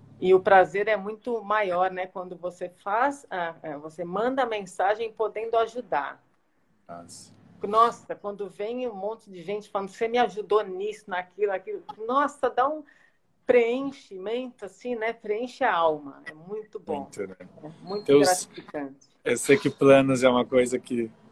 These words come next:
Speaker 2: talvez, não sei quanto você faz, né, no sentido, mas o que que você imagina da Paty daqui pra frente, assim?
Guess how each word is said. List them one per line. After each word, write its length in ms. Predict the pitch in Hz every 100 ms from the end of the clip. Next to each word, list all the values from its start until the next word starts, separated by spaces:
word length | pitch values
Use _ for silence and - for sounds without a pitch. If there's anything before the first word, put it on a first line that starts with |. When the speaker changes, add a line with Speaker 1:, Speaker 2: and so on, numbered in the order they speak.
| - -
Speaker 2:
talvez, 340 | 113 113 113 123
não 260 | 120 120
sei 180 | - 127
quanto 300 | 127 123 123
você 260 | 120 - 117
faz, 580 | - 117 123 131 - - - - -
né, 260 | 117 113 110
no 100 | 110
sentido, 600 | - 107 - 107 110 104 - - - -
mas 300 | 113 117 -
o 220 | - -
que 140 | 143
que 120 | 139 -
você 160 | 147
imagina 420 | 139 127 120 123
da 100 | 117
Paty 320 | - 113 110 -
daqui 200 | 110 -
pra 160 | 107
frente, 480 | - 107 101 98 -
assim? 240 | 98 -